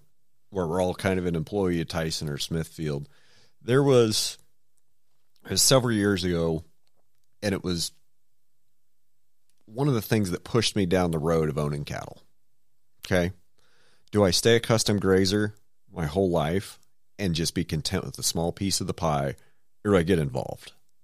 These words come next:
And do I be a part of this business that I'm kinda at the edge of? Because the longer I stayed a custom grazer, the more I could see how that business model would work long term,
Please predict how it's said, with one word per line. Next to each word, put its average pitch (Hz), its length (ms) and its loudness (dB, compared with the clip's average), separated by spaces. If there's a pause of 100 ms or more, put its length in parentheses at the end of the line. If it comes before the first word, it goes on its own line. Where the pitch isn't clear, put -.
(380)
And 95 80 -2
do 90 120 4
I 82 60 2
be 90 120 2
a 85 60 0
part 117 280 4
of 101 100 2
this 87 160 0
business 71 600 -4 (300)
that 80 120 -4
I'm 73 120 -2
kinda 82 240 -2
at 76 140 -6
the 60 120 -6
edge 67 220 -8
of? - 260 -14 (480)
Because 98 480 2 (260)
the 95 140 0
longer 143 720 2
I 113 140 6
stayed 113 360 4
a 95 60 2
custom 85 400 0
grazer, 78 460 0
the 73 80 -2
more 90 280 0
I 87 120 2
could - 180 -10
see 95 480 0 (960)
how 101 140 2
that 90 160 2
business 90 380 2
model 82 260 2
would 78 100 -2
work 76 240 -2
long 71 220 -4
term, 76 400 -6